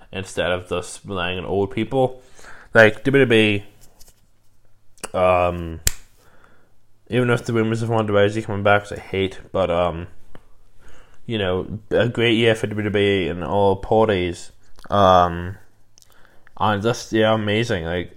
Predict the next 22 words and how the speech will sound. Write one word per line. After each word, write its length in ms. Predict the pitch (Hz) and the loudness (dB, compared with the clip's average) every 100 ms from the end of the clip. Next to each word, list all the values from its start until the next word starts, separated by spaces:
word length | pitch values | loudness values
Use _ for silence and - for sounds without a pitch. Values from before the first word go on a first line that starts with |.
| - - | -20 -10
W 220 | 123 123 113 | -4 0 0
W 160 | 107 | 2
E, 260 | 101 98 92 | 2 2 0
the 80 | 92 | 0
whole 220 | 120 120 | 4 6
Alexa 300 | 107 110 - | 6 2 -2
Bliss 220 | 104 98 | -2 -2
and 80 | 101 | -6
The 40 | |
Fiend 300 | 92 107 98 | -8 -4 -6
storyline, 500 | 98 113 110 113 113 | -4 -4 -2 -2 -4
probably 160 | 113 95 | -2 -2
the 60 | 95 | 0
best 240 | 92 92 | -2 -2
storyline 340 | 98 90 90 | -4 -4 -4
they've 140 | 87 87 | -6 -6
done 260 | 85 85 | -4 -6
in 60 | 87 | -6
a 40 | |
long 240 | 80 80 95 | -6 -6 -8
time. 380 | - 87 92 - - - - - - - | -10 -10 -10 -12 -16 -20 -20 -20 -14 -4
Uh, 600 | 85 85 82 80 82 85 | -2 0 2 0 -2 -6